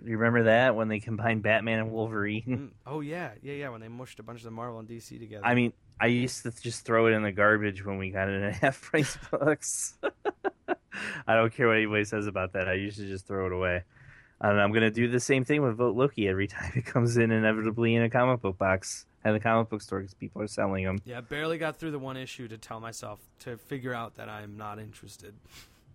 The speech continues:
Speaker 2: It was not, it, it, yeah. Uh, Lo-, it, it, I'll save you a couple bucks. Loki's running for president. Nobody trusts him, but everybody likes him because he's honest about lying. And politics suck. And that's the joke.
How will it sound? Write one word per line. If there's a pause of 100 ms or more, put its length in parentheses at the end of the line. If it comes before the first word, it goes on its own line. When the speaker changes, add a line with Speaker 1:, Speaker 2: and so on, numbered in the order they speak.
(640)
Speaker 2:
It
was
not, (100)
it,
it,
yeah. (160)
Uh,
Lo-,
it,
it,
I'll
save
you
a
couple
bucks.
Loki's
running
for
president. (500)
Nobody
trusts
him, (640)
but
everybody
likes
him (220)
because
he's
honest
about
lying. (600)
And (140)
politics
suck. (420)
And
that's
the
joke.